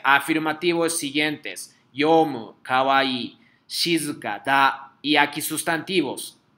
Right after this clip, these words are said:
Gakusei, da. Siempre se le olvida a la gente. Pero lo que debe de es siempre agregar pizza da to itte imashita.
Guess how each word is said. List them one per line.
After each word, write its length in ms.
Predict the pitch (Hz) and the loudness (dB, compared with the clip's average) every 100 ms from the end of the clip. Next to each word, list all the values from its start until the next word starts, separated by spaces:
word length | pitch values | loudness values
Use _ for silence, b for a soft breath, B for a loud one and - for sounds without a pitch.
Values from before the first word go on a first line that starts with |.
| _ _ _ - _ | _ _ _ -20 _
Gakusei, 1000 | 123 113 117 - - 135 135 143 175 - _ _ _ _ _ _ _ | -2 -2 -2 -8 -6 -4 -2 -2 -4 -10 _ _ _ _ _ _ _
da. 400 | 123 110 95 - | -4 -4 -6 -16
Siempre 560 | - - 175 190 190 180 | -12 -2 0 0 -2 -2
se 100 | 170 | 0
le 60 | |
olvida 240 | 160 156 143 | 0 2 2
a 40 | |
la 100 | 135 | 0
gente. 500 | 127 143 127 107 95 _ _ _ _ | -2 -6 -8 -12 -16 _ _ _ _
Pero 240 | 135 135 | -2 0
lo 160 | 135 135 | -2 -2
que 140 | 135 | -2
debe 240 | 147 175 | 0 0
de 300 | 160 160 151 165 | 2 2 2 0
es 200 | - - | -2 -8
siempre 680 | 143 143 117 123 135 151 - | -6 -6 -4 -2 -2 -2 -6
agregar 680 | 113 117 117 131 160 - - _ _ _ _ _ | -10 -8 -2 2 2 -2 -16 _ _ _ _ _
pizza 580 | - 127 120 117 127 - | -8 -6 -4 -2 -4 -4
da 400 | 156 180 - - - | 0 0 0 -8 -2
to 160 | 208 131 | -2 -2
itte 260 | 127 - | -10 -10
imashita. 480 | 107 90 - - - | -10 -10 -14 -16 -20